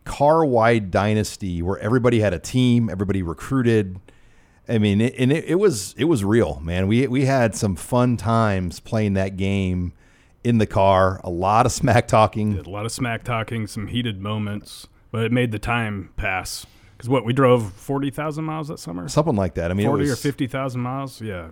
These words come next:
Speaker 2: it was crazy.
Speaker 1: Our worst drive, I'll never forget, we went from Lincoln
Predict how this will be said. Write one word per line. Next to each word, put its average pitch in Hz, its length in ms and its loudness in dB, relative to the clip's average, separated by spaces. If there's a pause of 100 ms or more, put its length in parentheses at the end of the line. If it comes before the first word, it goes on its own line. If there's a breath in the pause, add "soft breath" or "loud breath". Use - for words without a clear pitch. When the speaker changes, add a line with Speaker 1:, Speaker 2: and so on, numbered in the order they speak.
Speaker 2:
it 120 60 -10
was 98 160 -10
crazy. 87 400 -12
Speaker 1:
Our 117 100 2
worst 139 380 4
drive, 113 500 6
I'll 92 80 2
never 107 200 4
forget, 92 520 -2
we 95 120 -2
went 95 200 -2
from 85 360 -6
Lincoln 143 500 0